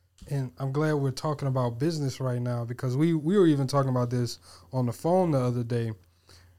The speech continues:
where you're, you're like, you know, a lot of people think in business, if I made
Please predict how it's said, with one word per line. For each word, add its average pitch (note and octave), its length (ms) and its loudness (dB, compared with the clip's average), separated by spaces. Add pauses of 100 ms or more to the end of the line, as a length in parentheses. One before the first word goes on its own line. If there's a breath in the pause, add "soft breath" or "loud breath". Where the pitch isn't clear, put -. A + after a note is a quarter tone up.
(120)
where C3+ 240 2
you're, C3 440 2
you're B2+ 260 -2
like, A#2+ 260 -2
you C3 60 -2
know, B2 320 -2 (340)
a C3+ 40 -8
lot D3 180 2
of C#3 80 0
people C3+ 200 -4
think C3 280 -4
in B2 80 -4
business, C3+ 720 -2 (800)
if C#3 160 -4
I C#3 80 2
made C#3 560 2